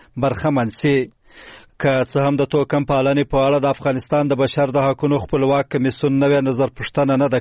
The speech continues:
کړې، خو د دغه کمیسون د دیارلس سوه اته نوي کال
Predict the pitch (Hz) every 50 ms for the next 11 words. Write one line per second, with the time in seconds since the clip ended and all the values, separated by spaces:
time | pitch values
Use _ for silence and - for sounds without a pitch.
0 | - - 147 135 135 131 120 - - - - - - _ - - 92 143 135 131
1 | 127 123 131 131 117 139 143 139 143 135 - 143 131 135 135 - - 143 139 143
2 | 131 143 139 131 101 139 139 143 127 139 143 123 113 - 143 131 131 131 131 127
3 | - - 135 135 131 135 139 139 139 - - 147 139 127 120